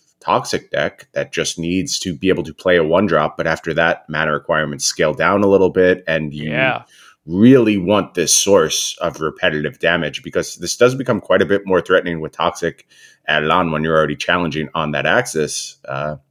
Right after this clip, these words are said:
Speaker 1: you know, this, this seems standard powerful to me. I, I could see this absolutely being something that we build around in the future.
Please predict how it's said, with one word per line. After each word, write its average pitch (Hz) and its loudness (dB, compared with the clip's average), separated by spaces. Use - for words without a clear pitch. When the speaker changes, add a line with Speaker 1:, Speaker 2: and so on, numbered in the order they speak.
Speaker 1:
you 117 -4
know, 82 2
this, - -4
this 87 -2
seems 123 2
standard 104 0
powerful 98 2
to - -14
me. 67 -8
I, 73 -2
I 76 -4
could 69 -20
see - -8
this 76 -6
absolutely 78 -4
being 73 -8
something 73 -8
that 71 -4
we 73 -8
build 71 -4
around 69 -4
in 69 -10
the 67 -12
future. 69 -12